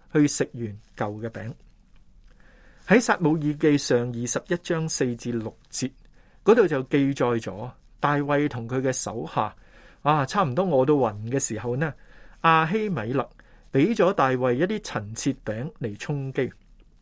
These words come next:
喺馬太福音十二章三至四節，當法利賽人指責耶穌嘅門徒喺安息日嘅時候搣啲麥穗嘅時候呢，耶穌就用大衛嘅經歷對法利賽人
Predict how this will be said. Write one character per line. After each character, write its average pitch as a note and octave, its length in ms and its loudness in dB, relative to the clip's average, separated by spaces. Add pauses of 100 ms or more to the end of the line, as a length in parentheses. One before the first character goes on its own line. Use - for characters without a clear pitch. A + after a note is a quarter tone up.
(720)
喺 G#3 120 6
馬 F3+ 200 0
太 E3 180 2
福 F#3+ 180 -2
音 G#3 220 -4
十 - 140 -6
二 A#2+ 220 -4
章 D3 280 -2
三 D3+ 320 -4
至 G#2+ 160 -10
四 - 160 -6
節， G#2 240 -12 (720)
當 E3 240 6
法 D3+ 220 2
利 B2+ 200 0
賽 C3 200 -2
人 A2+ 260 -2
指 B2 300 -6
責 F3+ 240 0
耶 A#2+ 180 -2
穌 A#2+ 240 -2
嘅 F3+ 100 0
門 A2 320 -4
徒 A2 300 -6 (180)
喺 A#3 320 0
安 A#3+ 220 2
息 A#3 140 -2
日 D#3 160 0 (160)
嘅 C#3+ 100 4
時 B2+ 180 -2
候 G#2+ 120 -6 (320)
搣 F#3 340 0 (100)
啲 A3 120 -2
麥 E3 180 0
穗 - 240 -2
嘅 A2+ 140 -6
時 A2 160 -8
候 A2+ 100 -14
呢， B2 160 -12 (600)
耶 C#3 180 4
穌 A#3 220 4
就 C#3+ 180 4
用 C3 240 -2
大 B2+ 200 0
衛 B2+ 220 0
嘅 B2+ 200 -4
經 G3+ 340 -4
歷 B2+ 80 -2 (600)
對 F3+ 200 6
法 - 220 -2
利 B2+ 220 0
賽 B2+ 240 -2
人 A#2 280 -4